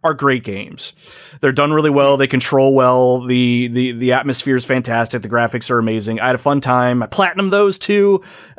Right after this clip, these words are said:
It was, it, it was great. Are they the best? Are they the ipso facto, "This is Resident Evil"? I argue no.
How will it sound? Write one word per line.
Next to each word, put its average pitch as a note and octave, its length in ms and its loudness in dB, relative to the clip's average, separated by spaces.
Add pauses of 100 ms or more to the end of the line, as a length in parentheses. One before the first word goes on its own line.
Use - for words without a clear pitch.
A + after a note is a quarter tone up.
(500)
It G3 140 2
was, F3+ 120 -2
it, G3+ 120 0 (160)
it G3 60 0
was E3+ 160 -2
great. C3 500 0 (680)
Are C#3+ 120 2
they C#3 200 2
the D3+ 340 -2
best? G3 680 -6 (240)
Are D3 200 2
they D3 320 2
the D3 200 -6
ipso F#3 400 -2
facto, F3+ 600 -2
"This E3+ 320 -2
is F#3 260 0
Resident F3 460 0
Evil"? G3+ 480 -2 (880)
I A3 160 2
argue D4 380 0
no. D4 400 -8